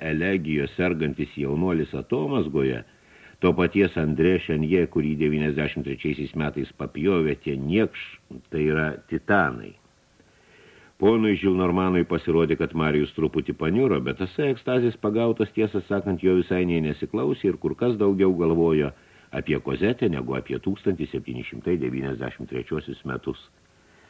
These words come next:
Drebėdamas iš baimės, kad taip ne vietoj užsiminė apie Andrė Šenje, senelis tuojau susigriebė. "Papjovė čia netinkamas žodis. Dalykas tas, kad didieji revoliucijos genijai –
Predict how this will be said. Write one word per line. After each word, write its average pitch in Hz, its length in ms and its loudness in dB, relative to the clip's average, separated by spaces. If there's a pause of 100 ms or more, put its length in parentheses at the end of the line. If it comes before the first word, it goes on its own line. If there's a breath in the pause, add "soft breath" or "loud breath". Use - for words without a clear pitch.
(260 soft breath)
Drebėdamas 135 640 4
iš 117 80 4
baimės, 127 480 2
kad - 240 -2
taip 131 240 2
ne 87 160 4
vietoj 101 380 2
užsiminė 71 560 0 (100)
apie 80 320 -2
Andrė 71 480 -4
Šenje, 71 460 0 (480)
senelis 107 500 0
tuojau 85 320 2
susigriebė. 55 600 -6 (100)
"Papjovė 151 560 2
čia 139 160 0
netinkamas 127 580 2
žodis. 65 340 -2
Dalykas 139 440 0
tas, 135 240 -2
kad 95 100 2
didieji 117 460 2
revoliucijos 95 640 2 (100)
genijai – 98 640 -2